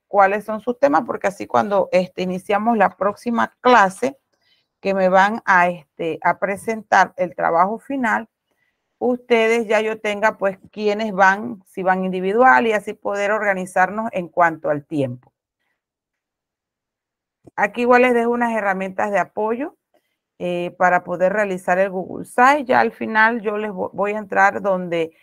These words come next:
ustedes van a buscar el Google Site y les voy a explicar. Es una herramienta bastante amigable.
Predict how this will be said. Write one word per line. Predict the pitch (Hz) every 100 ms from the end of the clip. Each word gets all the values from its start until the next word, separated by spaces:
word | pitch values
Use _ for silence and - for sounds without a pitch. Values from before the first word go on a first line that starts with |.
| _ -
ustedes | 185 196 185 190
van | 190
a | 196
buscar | 185 185 185 180
el | 196
Google | 190 180 190
Site | 254 277
y | 262
les | 214
voy | 190 196
a |
explicar. | 208 - - 254
Es | 262
una | 254 254 247
herramienta | 208 202 202 196 233
bastante | 196 185 190 190 233
amigable. | 214 180 185 190 190 233